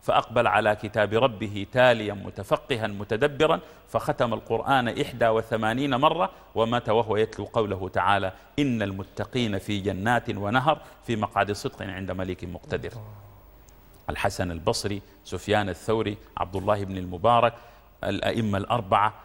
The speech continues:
العز بن عبد السلام، هؤلاء سطروا روائع في التاريخ لهذا العالم الرباني الذي لا يخشى لا طغيان الحكام ولا أهواء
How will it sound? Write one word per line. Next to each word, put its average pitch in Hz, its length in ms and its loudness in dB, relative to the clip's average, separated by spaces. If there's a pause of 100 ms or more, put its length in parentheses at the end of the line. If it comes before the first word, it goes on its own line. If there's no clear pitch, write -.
(300)
العز 98 760 -2
بن 101 140 -4
عبد 90 220 -2
السلام، 120 540 0 (260)
هؤلاء 113 520 -6
سطروا 110 560 -4
روائع 107 540 -2 (380)
في - 80 -2
التاريخ 131 680 2 (460)
لهذا 113 480 2
العالم 110 520 4 (340)
الرباني 110 760 2 (360)
الذي 117 460 0
لا 135 320 4
يخشى 117 380 0
لا 131 140 6
طغيان 135 440 -2
الحكام 156 600 -2 (300)
ولا 147 340 6
أهواء 135 440 2